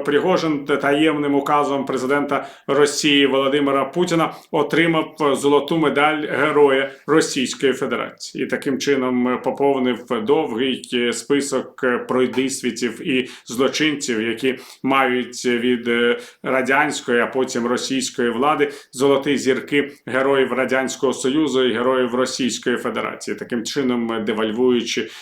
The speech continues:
справжній подвиг тих, хто реально заслуговував на бойові нагороди. І ось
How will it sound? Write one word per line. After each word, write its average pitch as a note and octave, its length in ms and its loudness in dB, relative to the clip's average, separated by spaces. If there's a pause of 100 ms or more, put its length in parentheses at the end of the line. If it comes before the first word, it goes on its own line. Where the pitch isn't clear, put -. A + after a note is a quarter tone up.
справжній G2+ 840 -2 (300)
подвиг G#2+ 680 -4
тих, D3+ 200 2
хто B2+ 380 -2 (160)
реально C3 640 2
заслуговував A2+ 1120 -2
на A2 320 0 (240)
бойові A#2 840 2
нагороди. F#2+ 520 -6 (320)
І G3+ 140 4
ось G#3 540 0